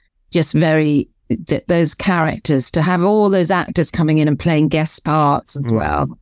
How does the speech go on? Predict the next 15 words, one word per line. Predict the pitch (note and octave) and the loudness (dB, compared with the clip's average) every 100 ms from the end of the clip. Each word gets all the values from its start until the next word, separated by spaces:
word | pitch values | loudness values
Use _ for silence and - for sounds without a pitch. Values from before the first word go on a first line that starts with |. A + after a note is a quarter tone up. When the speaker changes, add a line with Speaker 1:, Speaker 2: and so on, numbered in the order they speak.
| _ _ - | _ _ -12
Speaker 1:
Some | - F3 D#3 | 0 4 4
great | - E3+ D#3+ C#3 D3 - | 2 2 2 2 2 2
actors | D3 - - C#3+ C3+ - D3+ | -2 -4 -4 -2 -2 -4 -6
and | C#3+ B2+ _ _ _ - | -6 -6 _ _ _ -14
just | F#3 - - _ - | -14 -14 -20 _ -4
all, | F#3 F3 E3 D3 - _ _ - | 0 2 2 -2 -16 _ _ 0
you | F#3+ | 2
know, | D#3 | 2
so | - G3+ | 0 0
many | F3+ E3+ D#3+ | 2 2 2
of | |
them. | D#3+ D3+ C#3 - | 2 0 0 -2
Um, | D#3 D3 C#3+ C#3 - - D3 _ _ _ _ | 0 0 -4 -10 -18 -14 -14 _ _ _ _
and, | E3 E3 D#3+ D#3 E3 | 0 2 4 4 2
um, | E3 D#3 D#3 | 2 2 0